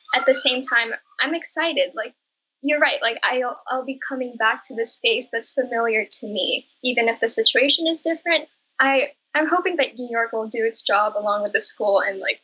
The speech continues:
the students on campus, that we're not gonna mess this up this time. We're gonna be going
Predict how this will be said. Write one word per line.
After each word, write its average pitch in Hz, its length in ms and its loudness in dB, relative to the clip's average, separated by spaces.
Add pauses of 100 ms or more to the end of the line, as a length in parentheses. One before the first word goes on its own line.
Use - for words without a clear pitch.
(300)
the 233 160 4
students 262 540 2
on 226 240 2
campus, 226 640 -4
that 202 180 2
we're 226 300 -2
not 214 160 0
gonna 214 160 -4
mess 202 220 -2
this - 160 -10
up - 180 -8
this - 200 -10
time. - 240 -2 (220)
We're 233 140 0
gonna 220 180 0
be 208 420 -4
going 226 340 0